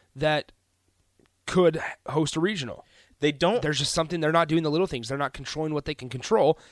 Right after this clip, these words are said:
Speaker 1: And in baseball, that's the most important thing.
Speaker 2: Yeah.
Speaker 1: Control what you can control, a-, and you can't, you know, you cannot rely, i-, if you're down five to zero in the ninth, you cannot rely on you being able to hit a baseball and finding a gap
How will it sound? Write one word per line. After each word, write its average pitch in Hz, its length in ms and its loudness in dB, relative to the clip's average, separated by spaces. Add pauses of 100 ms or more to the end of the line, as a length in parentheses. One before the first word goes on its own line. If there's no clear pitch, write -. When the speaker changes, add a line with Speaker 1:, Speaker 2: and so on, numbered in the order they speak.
Speaker 1:
And 202 120 0
in 214 100 0
baseball, 269 380 0
that's 302 160 -2
the 294 100 -4
most 285 260 2
important 240 400 -6
thing. 202 240 0 (120)
Speaker 2:
Yeah. - 100 -10 (180)
Speaker 1:
Control 262 400 2
what 277 100 -4
you 233 120 -2
can 226 120 -8
control, 190 560 4 (300)
a-, 156 240 -2
and 190 160 0
you 214 160 0
can't, 220 340 -2
you 180 100 -4
know, 175 220 -2 (920)
you 190 200 -4
cannot 214 500 4
rely, 160 560 4 (400)
i-, - 40 -6
if 143 280 -6
you're 165 80 0
down 165 240 0
five 147 300 2
to 131 80 -4
zero 131 340 2
in 120 60 -2
the 117 80 -4
ninth, 120 340 -2
you 135 80 -10
cannot 139 320 -2
rely 123 240 0
on 120 140 -2
you 117 160 -6
being 117 220 -4
able 110 180 -4
to 107 40 -6
hit 120 140 -4
a 117 60 -4
baseball 110 400 -4
and 104 100 -12
finding 113 260 -6
a 101 60 -8
gap 107 400 -4